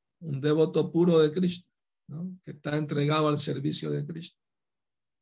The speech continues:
que no tiene motivaciones materiales, ¿no? Para presentar la, la conciencia de Krishna o para servir a Krishna.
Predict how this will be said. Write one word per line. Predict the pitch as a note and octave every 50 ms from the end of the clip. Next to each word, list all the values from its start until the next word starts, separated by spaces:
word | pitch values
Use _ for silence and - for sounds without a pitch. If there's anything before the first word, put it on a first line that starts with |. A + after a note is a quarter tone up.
| _ _ _ _ _ _ _ _ _ _ _ _ _ _
que | - C3
no | D3 E3 E3
tiene | F3+ F#3 E3+ F3 E3 D#3+
motivaciones | D#3 D3+ D3 D3 C#3+ C#3+ C#3+ C3 A#2+ - - D3+ D3+ D#3 D3+ D3+ D3+ D3
materiales, | C#3+ C#3+ C#3+ - C3+ C#3 D3+ E3+ E3+ D#3 - - - - - - - - - _ _ _ _ _ _ _ _ _ _ _ _ _ -
¿no? | - A#2+ - F3+ F3+ F3 - _ _ _ _ _ _ _ _ _ _ _ _ _ _ _ _ _ _ _ _ _ _ _ _ _ _ _ _ _ _ _ _ _ _ _ _ _ - D3 C#3+ C#3+ - _ _ _ _ _ _ _ _ _
Para | - C#3+ B2+ C3+ B2+
presentar | - C3+ B2 - - B2+ B2+ B2 - C#3+ C#3 D3 D3 C#3+ C#3
la, | C3 F3 - -
la | C#3 C#3 B2+ A#2+
conciencia | - C#3 B2 A#2 - - D3+ D3+ D3 - D3 C#3
de | C3 A#2+
Krishna | A#2+ D3 D#3+ D#3+ D#3 - - C#3
o | B2 A#2
para | A2 B2+ B2 A#2+
servir | A#2 - B2 A#2+ B2 C#3 D3 D3+
a | F#3+ F#3
Krishna. | - D#3 D3+ D3 - - - _